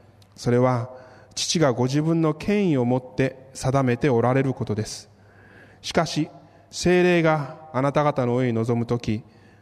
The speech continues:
あなた方は力を受けます。そして、エルサレム、ユダヤとサマリアの全土、さらに地の果てまで私の証人となります。」こう言ってから、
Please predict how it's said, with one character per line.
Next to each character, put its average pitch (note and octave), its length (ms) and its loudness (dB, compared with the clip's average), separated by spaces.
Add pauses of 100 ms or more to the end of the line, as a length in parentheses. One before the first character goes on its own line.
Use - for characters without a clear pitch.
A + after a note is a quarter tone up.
あ - 120 0
な C#4+ 100 2
た D3 80 2
方 C#3 220 2
は B2 100 0
力 D#3 400 0
を C3+ 300 0
受 A#2 60 -6
け C#3 100 0
ま A#2 120 0
す。 - 280 -12 (420)
そ - 160 -4
し - 100 -4
て、 C3+ 260 2 (380)
エ B2+ 120 4
ル C3+ 80 2
サ C#3 160 0
レ B2+ 120 2
ム、 B2+ 200 0 (280)
ユ C#3+ 120 2
ダ C#3+ 100 4
ヤ B2+ 140 2
と C3 100 0
サ C3 160 -2
マ C#3 140 2
リ C#3 120 2
ア C#3 60 2
の C3+ 140 0
全 C3 240 0
土、 A2 180 -2 (460)
さ - 160 2
ら E3 100 4
に C#3 140 0
地 - 160 -4
の F3 120 2
果 C3 140 -4
て D#3+ 100 0
ま C#3 140 2
で A2 260 -2 (120)
私 C#3 340 0
の C#3 100 0
証 D#3+ 280 0
人 D#3 200 2
と D#3+ 140 0
な A#2 100 0
り G#2+ 80 0
ま G#2+ 140 -2
す。」 - 220 -14 (600)
こ D#3 160 4
う - 20 4
言 D3 100 2
っ D3+ 40 -16
て D3+ 120 -2
か B2+ 100 -2
ら、 B2+ 320 0